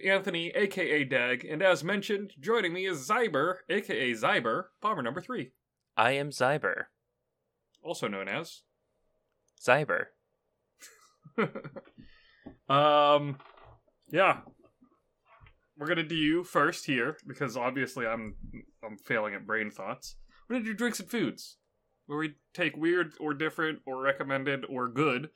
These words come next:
Speaker 1: foods and drinks and taste slash eat slash drinks them.
Speaker 2: Consume
Speaker 1: And it,
Speaker 2: them.
Speaker 1: we, we put them inside of our body in one manner or another. And this week I have here from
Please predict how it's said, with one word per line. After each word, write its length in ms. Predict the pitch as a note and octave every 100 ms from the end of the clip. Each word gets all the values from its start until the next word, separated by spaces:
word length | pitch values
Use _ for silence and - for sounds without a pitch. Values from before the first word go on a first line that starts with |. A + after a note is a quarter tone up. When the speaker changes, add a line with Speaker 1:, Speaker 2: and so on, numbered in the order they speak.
| _ _ _
Speaker 1:
foods 300 | E3+ D#3 A#2+
and 100 | G2+
drinks 520 | D#3 B2+ D3 - -
and 380 | B2+ A#2+ A#2 A2+
taste 380 | - C#3 C3+ - -
slash 460 | C3+ A#2 A2+ - - _ _ _ -
eat 240 | D3 C3+
slash 460 | - C3+ A#2+ - -
drinks 380 | C3 C#3 C3 -
them. 400 | G#2+ G2+ A#2+ - - -
Speaker 2:
Consume 600 | - C3+ B2 - D#3 C#3+
Speaker 1:
And 20 |
it, 120 | F#2+
Speaker 2:
them. 380 | - F2 D#2 A2+ _ -
Speaker 1:
we, 160 | B2+ B2+
we 220 | B2 B2+
put 240 | B2 C#3+
them 120 | C3+ A#2
inside 300 | G#2+ A2+ F#2+
of 100 | F#2
our 120 | F2+
body 400 | F#2+ F#2 F#2 G2+ -
in 160 | G2
one 180 | F#2+ F#2+
manner 280 | F#2+ F#2 F#2
or 160 | F#2 F2+
another. 340 | F#2 F#2 G#2+ _ _ _ _ _ _ _ _ - - _ _ _ _ _ -
And 600 | D#3+ C#3+ B2+ B2+ A#2 A2+
this 320 | G#3 F3+ - - _
week 380 | A2+ B2+ G3 -
I 360 | C3 C#3 D3 D3
have 360 | F3+ D#3+ D3+ C3+
here 580 | G#3 F3 B2+ F3+ - _ _ _
from 720 | - - D#3+ C#3+ C3 C3